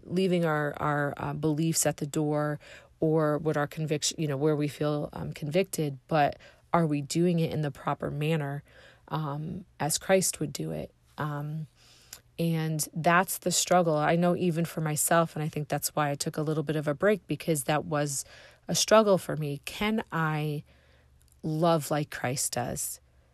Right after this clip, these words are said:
when I really don't agree with this person?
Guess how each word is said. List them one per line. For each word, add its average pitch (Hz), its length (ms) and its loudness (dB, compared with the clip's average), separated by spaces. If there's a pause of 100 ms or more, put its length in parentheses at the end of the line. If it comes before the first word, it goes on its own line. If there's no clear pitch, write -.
(320)
when 170 180 4
I 147 80 2
really 156 480 2
don't 151 240 -2
agree 147 300 -2
with 139 140 -6
this - 180 -4
person? - 540 -8